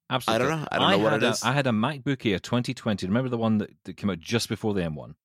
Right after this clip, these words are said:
Speaker 2: Yes.
Speaker 1: And I took it back because the M one came out. And I put Chrome on it. I was doing some user testing for someone, and they were on Zoom,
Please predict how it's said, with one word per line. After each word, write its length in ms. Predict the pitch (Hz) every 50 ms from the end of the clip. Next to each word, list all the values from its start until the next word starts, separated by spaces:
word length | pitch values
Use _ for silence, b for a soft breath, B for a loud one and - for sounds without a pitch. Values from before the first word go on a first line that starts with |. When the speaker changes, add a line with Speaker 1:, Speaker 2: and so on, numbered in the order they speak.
| _
Speaker 2:
Yes. 380 | - 143 123 - - - - - _ _ _ _ _ _ _ _ -
Speaker 1:
And 120 | 90 87
I 20 |
took 160 | 85 - 104 95
it 140 | 95 82
back 240 | 78 90 90 78 71
because 260 | 73 - - 95 82
the 80 | 80 85
M 100 | 80 80
one 140 | 78 78 78
came 220 | - - 80 82
out. 220 | 98 98 82 71 - _ _ _ _ _ _ _ _ _ _ _ _ -
And 120 | 101 95
I 60 | 95
put 220 | 92 - - 156 -
Chrome 360 | - - - 135 127 120 104
on 120 | 85 80
it. 60 | 78 -
I 20 |
was 100 | 82 82
doing 160 | - 127 156
some 140 | 170 165 135
user 240 | 113 117 123 131 131
testing 400 | - - 110 92 - - 82 78
for 80 | -
someone, 360 | - - - 82 - - 76 - -
and 100 | 80 82
they 80 | 90 98
were 140 | 120 127 117
on 220 | 107 104 104 98
Zoom, 480 | 90 80 - 101 85 67 52 - 110